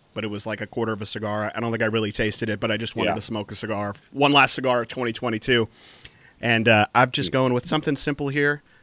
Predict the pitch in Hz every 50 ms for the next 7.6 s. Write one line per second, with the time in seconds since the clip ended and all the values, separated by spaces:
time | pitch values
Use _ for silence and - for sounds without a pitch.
0 | _ _ - - - - 180 180 175 170 160 151 151 - - - 165 156 156 156
1 | 156 156 156 - - 156 143 139 - - 156 143 135 139 143 - - - - 151
2 | 139 139 135 135 127 120 113 110 - - - - - - - - - - - -
3 | - - _ _ - - 104 104 104 110 104 95 120 117 110 117 120 120 117 113
4 | - 123 113 123 139 156 - 208 247 302 - - - - - 131 131 127 127 123
5 | 135 127 127 127 127 131 135 143 - - 131 143 143 147 135 139 131 - - 123
6 | 127 127 123 117 113 113 110 104 - - - 107 104 104 104 101 98 101 104 101
7 | - - 104 104 104 104 104 104 104 104 101